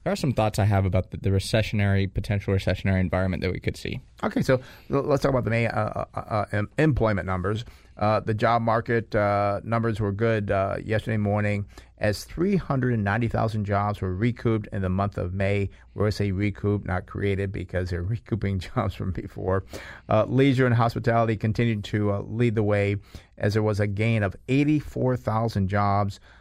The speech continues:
Speaker 2: Uh, employment in business and professional services also remained strong, adding seventy-four thousand jobs in the month. We, we can also talk about Elon Musk forcing people back into the office. Uh, one area that was extremely disappointing was retail,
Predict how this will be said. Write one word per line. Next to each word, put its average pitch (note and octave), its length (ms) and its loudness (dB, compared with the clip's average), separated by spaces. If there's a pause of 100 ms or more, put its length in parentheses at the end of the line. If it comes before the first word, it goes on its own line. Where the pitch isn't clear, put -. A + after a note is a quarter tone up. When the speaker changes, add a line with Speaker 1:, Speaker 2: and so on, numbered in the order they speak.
(160)
Speaker 2:
Uh, G2 160 0
employment A#2+ 560 0
in A2 120 0
business A#2 480 0
and G#2+ 160 -8
professional G2+ 400 -2
services G#2+ 440 -2 (180)
also C#3+ 380 2
remained G#2 280 0
strong, G2+ 520 -2
adding G2+ 240 -2
seventy-four A#2+ 720 0
thousand G#2+ 420 0
jobs G2+ 360 0
in F#2 60 -4
the F#2 40 -6
month. G2+ 360 -2
We, G2 180 -2 (260)
we G2+ 80 -12
can A2+ 160 0
also G#2 160 0
talk G2+ 140 0
about G2+ 240 -2
Elon G#2 260 -2
Musk G2+ 320 -2
forcing G#2+ 320 -2
people G#2 240 -2
back G2 320 0
into F#2+ 160 -2
the F#2+ 140 -2
office. G#2+ 440 0 (360)
Uh, F#2+ 160 2
one A#2+ 240 2
area A#2 180 2
that G#2 120 0
was G2+ 120 -2
extremely A#2+ 480 0
disappointing A2 560 -2
was F#2+ 180 -2
retail, F#2+ 800 0